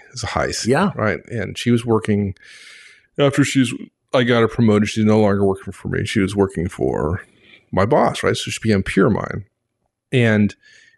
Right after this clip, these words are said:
Speaker 1: she was, you know, she was talking to me one time about, you know, she, he was having, they weren't one-on-ones, but weekly meetings with her. And they weren't going.
Speaker 2: Right.
Speaker 1: And she just didn't seem to have a relationship with him that she wanted to have. And,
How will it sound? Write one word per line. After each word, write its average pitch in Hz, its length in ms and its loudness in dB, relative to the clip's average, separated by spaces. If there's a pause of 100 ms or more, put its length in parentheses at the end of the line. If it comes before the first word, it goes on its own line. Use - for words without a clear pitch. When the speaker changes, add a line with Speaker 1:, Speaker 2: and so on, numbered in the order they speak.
(120)
Speaker 1:
she - 160 0
was, 117 320 2
you 135 80 2
know, 101 200 0
she - 160 -2
was 104 220 0
talking 98 300 -2
to 98 60 -2
me 92 60 -2
one 95 140 -4
time 92 200 -2
about, 85 240 -2 (920)
you 110 200 -6
know, - 80 -2
she, - 120 -8 (100)
he 135 140 0
was 127 160 0
having, 104 240 0
they 156 140 2
weren't 117 200 2
one-on-ones, 92 440 0
but - 160 -2
weekly 107 340 0
meetings 101 400 0
with 92 120 -8
her. - 260 -6 (500)
And 127 80 0
they 147 60 4
weren't 180 160 2
going. 214 360 2
Speaker 2:
Right. 95 280 -2 (120)
Speaker 1:
And 135 200 -4
she - 100 -8
just 180 220 -2
didn't 156 160 2
seem 143 160 0
to 123 60 2
have 117 120 2
a 107 40 -4
relationship 104 600 0
with - 160 -4
him 95 160 -2
that 87 160 -4
she - 160 -2
wanted 90 300 0
to 92 80 0
have. 92 320 2
And, 87 280 -4